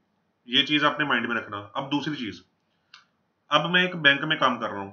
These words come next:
for example, मैं एचडीएफसी bank में काम कर रहा हूं, एचडीएफसी bank में काम कर रहा हूं, मैं काम कर रहा हूं working capital department में, Working capital loans में,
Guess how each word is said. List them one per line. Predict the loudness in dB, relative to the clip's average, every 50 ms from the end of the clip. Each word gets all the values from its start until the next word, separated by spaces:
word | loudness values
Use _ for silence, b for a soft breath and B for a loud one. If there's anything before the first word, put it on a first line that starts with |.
| -14 _ -4
for | -2 0 0
example, | 2 0 0 0 -2 -2 -4 -6 -8 -16 _ _ -8
मैं | -2 0 0 2 0
एचडीएफसी | -2 -4 -2 -2 -2 -2 -4 -4 -6
bank | -6 -6 -4 -4
में | -6 -4
काम | -4 -6 -6 -8
कर | -10 -10
रहा | -10 -12
हूं, | -16 -18 _ _ _ _ _ _ _ _ _ _ _ _ _ _ _ _ _ _ _ _ _ _ _ _ _ _ _ _ _ _ _ _ _ _ _ _ _ _ _ _ _ _ _ _ _ _ _ _ _ _ _ _ _ -8
एचडीएफसी | -8 -6 -2 0 0 0 0 0 -2 -2
bank | 0 0 0 -2
में | -4 -2 0
काम | 0 0 0
कर | -2 -4 -4
रहा | -4 -6
हूं, | -8 -10 -12 _ _ _ _ _ _ _ _ _ _ -8
मैं | -4 -2 0 2
काम | 0 0 0
कर | -2 -4
रहा | -4 -4
हूं | -4 -2
working | -4 -4 -4 -4 -6 -6
capital | -6 -6 -4 -4 -4 -4
department | -4 -6 -6 -6 -8 -8 -12 -14 -14
में, | -16 -18 -20 _ _ _ _ _ _ _ _ _ _ _ _ _ _ _ _ _ _ _ _ _ _ _ _ _ _ _ _ _ _ _ _ -8
Working | -6 -6 -4 -4 -6 -6 -4
capital | -4 -4 -2 -2 -2 -2
loans | -4 -6 -10 -12 -12 -14
में, | -16 -18